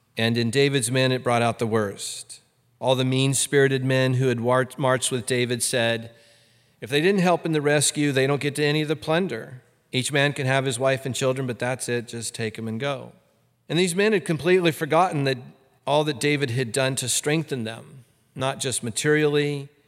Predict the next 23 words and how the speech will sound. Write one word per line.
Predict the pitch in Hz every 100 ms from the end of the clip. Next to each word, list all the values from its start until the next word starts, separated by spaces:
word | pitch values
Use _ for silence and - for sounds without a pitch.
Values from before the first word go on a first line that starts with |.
| _ _ _ _ _ _ _
but | 117
in | 117
providing | - 131 127 135 131
brave | 120 127 120
leadership | 117 139 147 135 - 143 135
that | 123
had | 110
resulted | 110 117 113 139 135 143 131
in | 123 113
their | 113
security | 107 - 113 147 139 139 123
for | -
many | 107 110
years. | 110 117 139 135 135 131 - - _ _ _ _ _ _
And | 123
most | 143 185 170
importantly, | 131 127 120 120 117 113 110 - _ _ _ _ _ 139
David, | 131 139 131 120 104 107 - -
as | - 117
a | 120
pastor, | - 143 160 - 123 110 110 110
shepherd | - 143 143 113 92
type, | 123 107 107